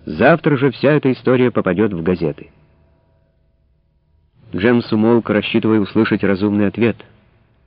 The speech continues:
Но в телефоне щёлкнуло, и он понял, что Эллен повесила трубку. Тогда он сказал Джемисону: «Она сейчас просто невменяема. Придётся нам взять всё в свои руки и действовать за неё.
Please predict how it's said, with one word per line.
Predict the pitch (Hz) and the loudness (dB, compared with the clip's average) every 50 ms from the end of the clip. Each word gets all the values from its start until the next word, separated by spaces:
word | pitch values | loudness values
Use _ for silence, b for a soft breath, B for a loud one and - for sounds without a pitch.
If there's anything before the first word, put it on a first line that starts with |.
| _ _ _ - - | _ _ _ -12 -4
Но | 90 101 110 | -2 -2 -2
в | - - | -2 -2
телефоне | - 92 92 92 - 101 98 90 | -2 -2 -2 0 2 2 0 0
щёлкнуло, | 80 - - - - 117 139 143 131 - 135 131 127 131 127 127 - b b b b b b b b _ _ - - | -2 -4 -6 -2 0 2 2 2 0 0 0 0 0 0 -2 -2 -6 b b b b b b b b _ _ -8 -4
и | 85 | 0
он | 90 92 85 | 0 0 0
понял, | - 110 123 123 120 117 117 | 2 2 4 4 4 2 0
что | - - - | -2 -4 -2
Эллен | 85 85 98 107 107 104 101 101 | 0 2 2 2 2 2 0 -2
повесила | 95 - 82 82 90 90 - 82 82 82 | -4 -4 -2 -2 -2 -2 -4 -4 -6 -6
трубку. | 78 - 71 76 76 - - - 71 - - _ _ _ _ _ _ _ _ _ _ _ _ _ _ _ _ - - - | -6 -6 -8 -8 -8 -10 -14 -16 -16 -16 -18 _ _ _ _ _ _ _ _ _ _ _ _ _ _ _ _ -12 -6 -4
Тогда | 76 78 78 110 123 | -4 0 2 2 2
он | 127 123 | 2 2
сказал | - - - 92 80 92 98 98 95 | 0 -2 -4 -4 -2 0 0 0 -2
Джемисону: | 82 82 85 85 78 76 73 - - 71 69 65 65 - _ _ _ _ _ _ _ _ _ _ _ _ _ _ _ _ _ _ _ _ _ _ _ _ _ _ _ _ _ - | -2 -4 -4 -4 -4 -6 -8 -10 -10 -10 -10 -10 -12 -16 _ _ _ _ _ _ _ _ _ _ _ _ _ _ _ _ _ _ _ _ _ _ _ _ _ _ _ _ _ -2
«Она | 127 127 143 143 | 0 2 2 2
сейчас | - 135 117 131 120 - | 0 0 0 0 -2 -2
просто | - - 120 113 - - 113 104 | -2 -2 -2 -2 -2 -2 -2 0
невменяема. | 104 101 92 98 101 101 101 92 82 76 69 67 64 - - - _ _ _ _ _ _ _ _ _ _ _ _ _ _ _ _ - | 0 0 0 0 2 2 2 2 0 -2 -4 -6 -8 -12 -16 -20 _ _ _ _ _ _ _ _ _ _ _ _ _ _ _ _ -6
Придётся | 90 92 101 127 135 - - 120 | -2 0 2 0 0 0 0 2
нам | 113 120 117 107 92 | 2 2 2 2 0
взять | 85 107 117 110 - | 0 0 -2 -2 -4
всё | - - - - 107 107 101 | -8 -8 -2 0 0 0 0
в | 92 - | -2 -6
свои | - - 85 95 95 92 | -8 -4 -2 0 2 2
руки | 92 113 151 156 - - 117 | 2 2 0 0 0 -2 -2
и | 98 | 0
действовать | 85 95 104 104 - - - 92 92 80 | 0 0 0 0 -2 -4 -4 -2 -2 -2
за | 73 76 85 87 | -4 -4 -4 -4
неё. | 82 80 76 76 76 | -2 -2 -2 -4 -4